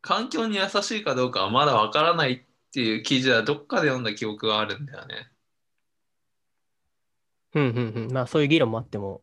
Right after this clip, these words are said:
Speaker 1: そう。
Speaker 2: あるのかな。
Speaker 1: 確か、まあ、今見てるけど。
Speaker 2: あ、で、
Speaker 1: まあ、でも
Speaker 2: そうだ。前回ね、あの、話し忘れたんだけど、その、家畜を、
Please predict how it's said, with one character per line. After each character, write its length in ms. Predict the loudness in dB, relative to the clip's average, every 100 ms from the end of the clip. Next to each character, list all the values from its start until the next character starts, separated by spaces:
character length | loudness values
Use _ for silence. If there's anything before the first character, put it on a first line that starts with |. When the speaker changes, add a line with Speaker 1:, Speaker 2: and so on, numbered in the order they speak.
| _
Speaker 1:
そ 200 | -6 0
う。 20 |
Speaker 2:
あ 80 | 0
る 60 |
の 100 | 0
か 80 | -6
な。 200 | -12 -14 -18 _ _
Speaker 1:
確 400 | -6 -4 -6 -10
か、 40 | -18 _ _ _ _ _ _ _ -6
ま 140 | -2
あ、 60 | 0
今 200 | 0 -2
見 180 | -2 0
て 140 | 0
る 100 | 0
け 140 | -4
ど。 420 | -6 -8 -10 -12 -20 -20 -20 -14 -14 -14 _ _ _ _ _ _ _ _ _ _ _ _ _ -4
Speaker 2:
あ、 80 | 0
で、 80 |
Speaker 1:
ま 40 | 2
あ、 20 |
で 0 |
も 0 |
Speaker 2:
そ 80 | 0
う 20 |
だ。 120 | 0 2
前 240 | 2 2
回 200 | 2 0
ね、 340 | 0 -2 -4 -14 _ -20 _ -6
あ 200 | -2 -2
の、 300 | -2 -6 -10 -16
話 320 | -4 -2 0
し 60 | 0
忘 120 | 2
れ 100 | 0
た 80 | -2
ん 60 |
だ 100 | -8
け 100 | -12
ど、 220 | -12 -12 -16 _ _ _ _ _ _ _ _ _ _ _ _ _ _
そ 140 | 0
の、 360 | 0 0 -2 -6 -14 _ _ _
家 140 | -4 -4
畜 420 | -4 -2 6 8
を、 360 | 8 6 2